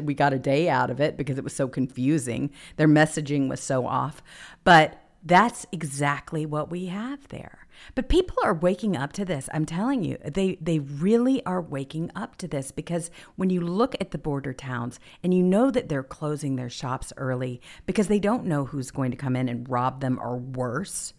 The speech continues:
this is what we have. They're not, they're not staying open after dark. No way. Who would? Nothing happens.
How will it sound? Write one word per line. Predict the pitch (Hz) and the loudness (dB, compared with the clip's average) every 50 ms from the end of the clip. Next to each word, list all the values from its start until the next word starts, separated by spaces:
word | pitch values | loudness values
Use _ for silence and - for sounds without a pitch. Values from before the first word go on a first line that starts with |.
| _ _ _ _ _ _ _ _ _ _ _ _ _ _ | _ _ _ _ _ _ _ _ _ _ _ _ _ _
this | - 214 254 247 - | 2 2 2 2 0
is | 339 311 - - | -4 -4 -2 -2
what | 294 294 254 | -2 -2 0
we | 277 285 285 | -2 -2 -2
have. | 262 262 294 330 359 - | -2 -2 -2 -4 -4 -2
They're | - 277 | -2 -2
not, | 196 208 233 240 - - 170 | 0 0 -2 -4 -6 -10 -8
they're | 214 220 226 | -4 -4 -2
not | 233 247 - - - | -2 -4 -4 -8 -12
staying | - - 240 240 254 240 226 | -8 -4 -2 0 0 0 0
open | 214 247 254 - 302 254 208 | 0 -2 -2 -2 -2 -2 -2
after | 160 139 127 - - 139 127 | -2 -4 -6 -8 -8 -8 -8
dark. | 117 127 123 120 117 110 - - - - _ _ _ _ _ - | -6 -6 -8 -8 -8 -10 -12 -16 -20 -20 _ _ _ _ _ -4
No | 240 277 | -2 -2
way. | 302 254 247 254 302 370 349 185 - - - _ _ _ - | 0 0 0 0 0 0 -2 -2 -4 -8 -16 _ _ _ 0
Who | - 302 330 311 | 4 6 6 6
would? | 262 269 302 370 440 453 254 160 - - - _ _ _ _ _ _ _ _ _ _ _ _ _ _ _ - | 6 6 4 6 6 4 4 2 0 -2 -12 _ _ _ _ _ _ _ _ _ _ _ _ _ _ _ -4
Nothing | - 165 165 170 180 190 185 - 233 226 220 | 0 2 4 4 2 2 0 -2 -2 0 0
happens. | 220 269 277 311 - - 165 135 123 - 135 - - - - | 0 -2 -2 -4 -4 -6 -8 -8 -8 -10 -12 -14 -16 -16 -16